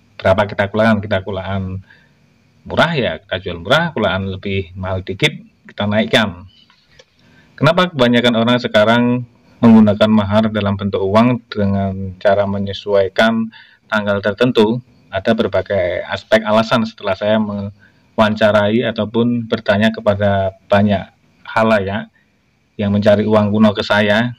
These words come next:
untuk keperluan mahar pernikahan. Hal yang pertama, sebagai pengingat atau momentum suatu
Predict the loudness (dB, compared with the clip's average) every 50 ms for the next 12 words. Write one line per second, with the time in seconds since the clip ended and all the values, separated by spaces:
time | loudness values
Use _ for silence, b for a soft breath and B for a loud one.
0 | -14 -16 -14 -12 -10 -8 -8 -8 -8 -6 -6 -4 -4 -4 -4 -4 -6 -6 -8 -10
1 | -10 -8 -6 -2 0 0 0 -2 -2 -6 -4 -2 0 0 2 2 2 0 0 -2
2 | -4 -10 -16 b b b b b b b b b b b _ _ _ _ _ _
3 | -4 0 2 2 4 4 2 2 0 0 0 0 -2 -2 -2 0 2 2 2 2
4 | 2 0 0 -4 -8 -12 _ _ -8 -2 0 2 4 4 2 4 4 2 4 4
5 | 4 4 6 6 6 4 4 2 0 -4 _ _ _ _ _ _ _ -6 -4 0
6 | 2 4 6 6 6 6 4 4 2 2 2 2 2 2 2 0 -2 -4 -6 -8
7 | -12 _ _ _ _ _ _ _ _ _ -16 -12 -4 2 2 4 4 2 2 2
8 | 2 4 4 2 2 0 -2